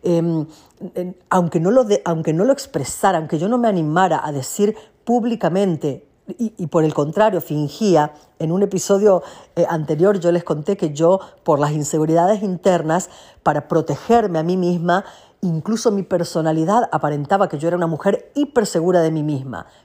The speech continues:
Pero la realidad es, y por eso son heridas, heridas, ¿no? de la infancia y de, a lo largo de la vida. Son heridas, ¿por qué? Porque una en silencio guarda cosas en el pensamiento que no quieres que nadie se entere, porque si piensas que si la gente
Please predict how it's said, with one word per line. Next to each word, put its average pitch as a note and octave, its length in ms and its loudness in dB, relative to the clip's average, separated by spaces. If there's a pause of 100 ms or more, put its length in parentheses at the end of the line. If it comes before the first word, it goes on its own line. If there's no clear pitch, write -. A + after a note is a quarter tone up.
Pero D#3 160 0
la D#3+ 140 4
realidad E3 500 2
es, G3 280 -4
y F3+ 60 -6
por D#3 160 -2
eso F#3+ 160 0
son F3+ 220 -2
heridas, E3 540 -2 (280)
heridas, F3 600 0
¿no? F3+ 160 -2
de D3+ 140 0
la C#3 60 -2
infancia F3 440 0
y E3 40 0
de, D#3 80 0
a - 120 -4
lo C#3+ 80 -2
largo D#3+ 240 2
de E3 80 4
la D#3+ 80 2
vida. D#3 320 -2 (320)
Son G3+ 300 -2
heridas, G#3+ 260 0
¿por E3 180 -2
qué? F#3 140 2
Porque D3+ 260 -2
una G#3 240 0
en A3 120 0
silencio E3 1080 0
guarda D#3 640 0
cosas D#3 480 -2
en D#3+ 80 -4
el D#3 140 -2
pensamiento D#3+ 800 0 (200)
que E3 100 -4
no E3+ 140 -2
quieres G#3+ 220 0
que G#3 80 -4
nadie F#3 260 0
se G#3+ 140 -4
entere, F#3+ 260 0
porque E3 300 -4
si - 160 -6
piensas G3 520 2
que - 120 -6
si D#3 120 -6
la D3 100 -4
gente A3 420 0